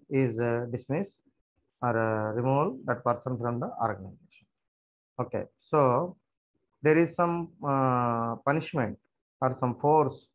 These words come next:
to do the job, or the, to do the, to complete the task. Otherwise, they are not ready to work for the organization.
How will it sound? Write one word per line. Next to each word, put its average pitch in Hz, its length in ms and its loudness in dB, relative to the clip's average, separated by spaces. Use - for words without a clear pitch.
to 147 100 4
do 151 480 2
the 123 100 0
job, 113 360 0
or 120 120 -6
the, 123 200 -2
to 139 60 0
do 139 60 4
the, 117 360 0
to 120 80 -4
complete 135 420 0
the 131 80 4
task. 98 400 0
Otherwise, 147 380 4
they 147 80 4
are 143 60 4
not 135 220 0
ready 127 340 0
to 190 240 -4
work 123 240 0
for 123 160 2
the 131 280 2
organization. 98 640 -4